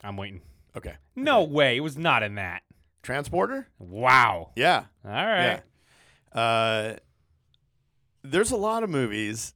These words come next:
Speaker 2: and the reason I put these in here, and you probably never heard of them, most of them. Um, of course, Once Upon a Time in Hollywood. It was, like,
Speaker 1: Yeah,
Speaker 2: the hero
Speaker 1: as,
Speaker 2: car.
Speaker 1: as we, at the <laughs> hero car.
Speaker 2: Hero car. Yeah.
Speaker 1: Wow.
Speaker 2: <laughs> Yeah.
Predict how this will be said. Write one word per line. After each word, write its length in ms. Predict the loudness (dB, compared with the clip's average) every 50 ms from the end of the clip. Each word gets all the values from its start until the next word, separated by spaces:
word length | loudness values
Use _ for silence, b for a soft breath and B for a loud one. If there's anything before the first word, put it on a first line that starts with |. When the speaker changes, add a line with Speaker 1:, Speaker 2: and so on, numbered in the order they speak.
| _ -12
Speaker 2:
and 140 | -10 -6
the 60 | -6 -4
reason 220 | -4 -4 -4 -4
I 60 | -6
put 240 | -4 -4 -6 -6 -6
these 160 | -6 -6 -6
in 140 | -6 -6 -8
here, 200 | -8 -8 -10 -10
and 160 | -10 -12 -14
you 80 | -12 -6
probably 280 | -4 -4 -4 -4 -4
never 240 | -6 -8 -8 -8 -6
heard 160 | -6 -6 -6
of 80 | -6 -8
them, 260 | -12 -14 -16 -16 -18 _ -14
most 280 | -12 -10 -10 -10 -12
of 80 | -14 -16
them. 200 | -18 -18 -18 -20 _ _ b b b b b b b b b b b b
Um, 460 | -8 -6 -6 -6 -8 -10 -12 -14 -16 _ _ _ _
of 100 | -12 -8 -4
course, 340 | -4 -2 -2 -4 -6 -8
Once 200 | -8 -8 -8 -8
Upon 180 | -6 -8 -8 -6
a 40 | -6
Time 160 | -6 -6 -6
in 60 | -4
Hollywood. 380 | -6 -6 -6 -8 -8 -10 -10 -12 _ _ _ _ _ _
It 80 | -12 -10
was, 200 | -10 -10 -10 -10
like, 140 | -10 -6 -2
Speaker 1:
Yeah, 120 | -2 -2
Speaker 2:
the 40 | -2
hero 160 | -2 -2 -2
Speaker 1:
as, 160 | -2 -2 -2
Speaker 2:
car. 180 | -4 -4 -4 -2
Speaker 1:
as 220 | -2 -2 -2 -2
we, 160 | -4 -8 -6
at 220 | -4 -2 -2 0 2
the 180 | 2 2 2 2
<laughs> 0 |
hero 720 | 0 -2 0 2 4 4 4 2 2 4 2 2 2 0
car. 240 | -2 -2 0 2 4
Speaker 2:
Hero 400 | 6 6 6 6 6 4 2 -2
car. 440 | -2 -2 0 0 0 0 -2 -4 -8 -10
Yeah. 220 | -4 -2 0 2
Speaker 1:
Wow. 800 | 4 6 8 8 8 8 8 8 8 6 6 6 4 4 2 2
Speaker 2:
<laughs> 40 | 2
Yeah. 240 | 0 0 -2 -4